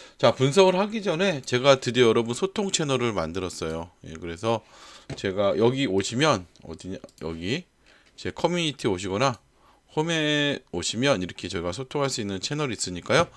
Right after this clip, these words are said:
예, 이렇게 들어오셔서 저랑 소통을 하시면 될 것 같습니다. 자, 넥스트 사이언스. 예, 굉장히 큰 급등을 했다. 지금 하락 추세에 있는 종목인데요.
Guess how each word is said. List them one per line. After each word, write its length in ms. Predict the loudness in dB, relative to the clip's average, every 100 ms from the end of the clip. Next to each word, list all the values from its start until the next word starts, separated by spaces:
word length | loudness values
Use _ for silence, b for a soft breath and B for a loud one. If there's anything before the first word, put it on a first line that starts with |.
| b b _
예, 40 | -4
이렇게 480 | -4 -4 -8 -6 -6
들어오셔서 560 | -2 0 0 0 -2
저랑 400 | -2 4 4 4
소통을 460 | -4 -12 -4 -2 2
하시면 380 | 0 0 -8 -8
될 120 | -8
것 140 | -10 -8
같습니다. 580 | -8 -10 -8 0 2 2 B B B B B
자, 360 | 6 6 6 4
넥스트 380 | 2 2 -2 2
사이언스. 600 | 6 6 6 0 -6 -8 -8 -8
예, 280 | -6 -10 -16 -20
굉장히 320 | -12 -4 -2 -2
큰 260 | -6 -6
급등을 460 | -8 -10 -2 0 0
했다. 380 | -2 0 0 0 B B B B
지금 200 | -8 -2
하락 680 | 2 4 6 6 4 2 -4 _ -12
추세에 320 | -8 -2 0
있는 260 | 0 -2 -6
종목인데요. 680 | -6 -6 -6 -6 -2 -2 -2